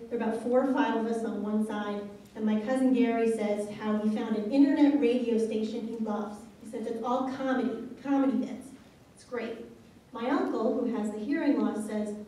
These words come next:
"Why are you listening to communist radio stations?" <laughs> So you can see the difference. Comedy, communist,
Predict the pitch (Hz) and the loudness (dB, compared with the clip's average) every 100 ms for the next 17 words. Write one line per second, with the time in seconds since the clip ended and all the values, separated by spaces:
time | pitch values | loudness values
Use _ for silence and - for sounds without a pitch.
0 | - 247 285 392 392 320 285 - 294 311 | -4 0 2 4 4 4 6 6 4 4
1 | 277 302 - 254 262 262 254 254 220 220 | 4 4 2 0 2 4 6 4 4 2
2 | 214 214 - - - - 208 - - - | 0 -2 -4 -8 -6 -2 -2 0 2 2
3 | 294 - - 403 294 302 302 - - 392 | 2 2 0 0 2 4 4 4 6 4
4 | - - 415 403 285 - - 269 285 285 | 4 2 2 2 2 0 0 2 4 6
5 | - - 339 403 339 254 254 254 247 | 4 4 2 2 4 6 6 4 2